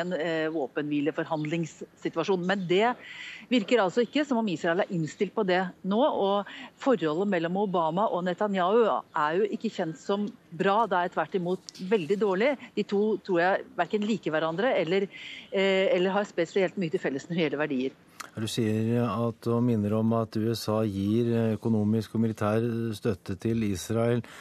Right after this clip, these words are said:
Speaker 2: Hva betyr det for situasjonen slik den er nå?
Speaker 1: Altså Israel og Egypt for den saks skyld, eh, de mottar jo som en del av, eh, Camp David-avtalen,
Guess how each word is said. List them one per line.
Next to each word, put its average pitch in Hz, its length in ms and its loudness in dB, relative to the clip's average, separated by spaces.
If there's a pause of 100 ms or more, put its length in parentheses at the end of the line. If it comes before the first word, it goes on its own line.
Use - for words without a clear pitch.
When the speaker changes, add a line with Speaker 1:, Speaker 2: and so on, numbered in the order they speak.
(380)
Speaker 2:
Hva 127 420 2
betyr 160 380 6
det 147 160 8
for 156 160 4
situasjonen 143 680 4
slik 131 240 2
den 135 160 2
er 131 120 6
nå? 139 180 2 (1800)
Speaker 1:
Altså 190 260 -6
Israel 240 760 0 (100)
og 202 180 6
Egypt 226 260 0
for 233 100 -2
den 208 160 0
saks 214 220 0
skyld, 294 240 2
eh, 214 280 4
de 214 440 2
mottar 196 460 0
jo 196 60 2
som 214 160 0
en 220 100 2
del 175 260 4
av, 180 260 4
eh, 190 200 4
Camp 196 240 0
David-avtalen, 175 1000 4